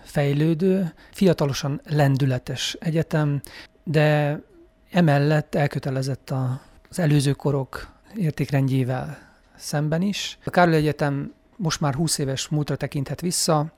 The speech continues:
és négy karon kínálunk képzéseket. Az állam és jogtudományi karon,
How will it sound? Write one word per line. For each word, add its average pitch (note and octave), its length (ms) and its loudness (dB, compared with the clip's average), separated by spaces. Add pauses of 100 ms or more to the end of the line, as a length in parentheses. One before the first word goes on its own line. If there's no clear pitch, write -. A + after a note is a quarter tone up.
(120)
és - 600 0 (160)
négy D#3+ 460 6
karon C3+ 540 2 (160)
kínálunk C#3+ 500 0
képzéseket. D3+ 880 -6
Az - 160 0
állam E3 280 4
és C#3+ 140 2
jogtudományi C#3 540 -2
karon, C3 560 -4